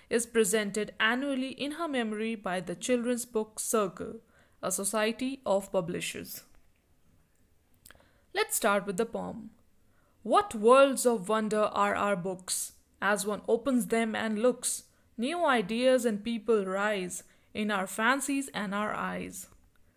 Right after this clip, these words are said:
In the first stanza, the poet discusses the joy and wonder of books. It describes how books lead readers to encounter new ideas and people.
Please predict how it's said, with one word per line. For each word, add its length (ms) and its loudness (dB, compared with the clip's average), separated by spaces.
In 140 -2
the 100 0
first 300 0
stanza, 600 2
the 160 -2
poet 380 0
discusses 640 4
the 120 2
joy 500 2
and 260 4
wonder 380 2
of 240 -2
books. 400 -6
It 160 -2
describes 720 2
how 340 8
books 260 0
lead 360 0
readers 480 0
to 160 -4
encounter 580 2
new 300 2
ideas 540 2
and 340 -2
people. 500 -6